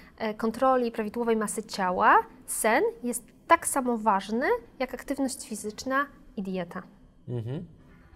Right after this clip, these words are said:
Speaker 2: Widzę w sieci kalkulatory snu, które obliczają,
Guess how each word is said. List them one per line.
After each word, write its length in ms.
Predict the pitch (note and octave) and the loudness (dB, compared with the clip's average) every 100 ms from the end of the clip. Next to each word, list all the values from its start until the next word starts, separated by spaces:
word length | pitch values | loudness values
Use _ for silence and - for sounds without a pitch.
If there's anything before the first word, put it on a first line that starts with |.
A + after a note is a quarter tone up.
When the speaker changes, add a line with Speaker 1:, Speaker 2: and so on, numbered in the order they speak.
| - - - - - _ _ - | -20 -20 -20 -20 -20 _ _ -14
Speaker 2:
Widzę 380 | A#2+ C3+ E3+ A#3+ | -10 -6 -4 -2
w 80 | - | -2
sieci 300 | C#3 D3+ D#3 | -4 -4 -2
kalkulatory 640 | C#3 C3+ A#2 A2+ B2+ B2 | -2 0 -2 0 -2 0
snu, 420 | - A2 G#2+ C3+ - - | -2 -2 -2 -4 -10 -12
które 300 | - A#2+ A2+ | -4 -2 -2
obliczają, 680 | A#2 A2 A2 C3 C3 C3 | -4 -6 -2 0 2 0